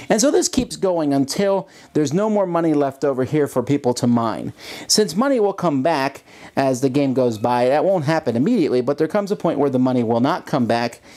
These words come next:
and at that point the game is over. And whoever has gotten the most money or the most points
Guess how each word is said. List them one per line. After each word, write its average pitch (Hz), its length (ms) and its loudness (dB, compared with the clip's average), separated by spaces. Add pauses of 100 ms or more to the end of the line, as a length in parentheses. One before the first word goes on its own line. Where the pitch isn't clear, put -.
(280)
and 175 120 0
at 160 80 0
that 165 200 0
point 160 240 -2
the 143 80 2
game 117 240 0
is 113 140 0
over. 123 240 0
And - 100 -8
whoever 139 280 2
has 123 120 0
gotten 120 300 -2
the 117 100 2
most 160 600 0
money 127 420 2 (260)
or 123 80 2
the 120 100 4
most 123 320 0
points 127 440 0